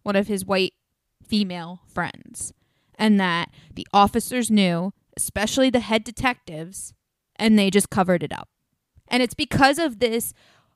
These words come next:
horrible, shoddy police work that I, hon-, I, <sighs> unless there's a confession, I don't know that this case is ever going to be definitively one hundred percent solved.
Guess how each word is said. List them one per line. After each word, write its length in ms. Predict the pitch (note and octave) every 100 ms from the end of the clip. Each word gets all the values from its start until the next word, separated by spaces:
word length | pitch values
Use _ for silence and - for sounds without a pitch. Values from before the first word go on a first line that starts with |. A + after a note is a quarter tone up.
| _
horrible, 1000 | - - - - C#4 C#4+ E4 D#4+ F4 E4+ -
shoddy 640 | - - B3+ G#3+ A#3 C#4+
police 560 | - C#4+ A3 F3+ F#3+ -
work 440 | C#4 D4+ - - - _ _ _ _ _ _ _ _ _ _ _ _ _
that 220 | D4 C4+ -
I, 240 | C4+ D#4 E4
hon-, 220 | C4+ D4+ E4
I, 200 | F3+ F#3 - -
<sighs> 60 | - - - _ _ _ _ _ - -
unless 380 | D4 D4 F4 -
there's 220 | G#4 F4
a 60 |
confession, 680 | F#4+ D#4+ C#4 - C4 - D4 -
I 140 | B3+
don't 220 | B3+ C#4+ A3
know 160 | B3
that 140 | A#3 -
this 160 | A#3
case 280 | - A3+ G#3+
is 140 | A#3
ever 300 | - A3 A3+
going 360 | G#3 A3 G#3+ G#3+
to 160 | - A3+
be 280 | G3+ G#3 G3+
definitively 800 | G#3+ - G#3+ G#3+ G3+ G3+ G3+
one 180 | F#3+ G3+
hundred 280 | G3+ F#3 F3+
percent 360 | G3 - E3 -
solved. 460 | - - - -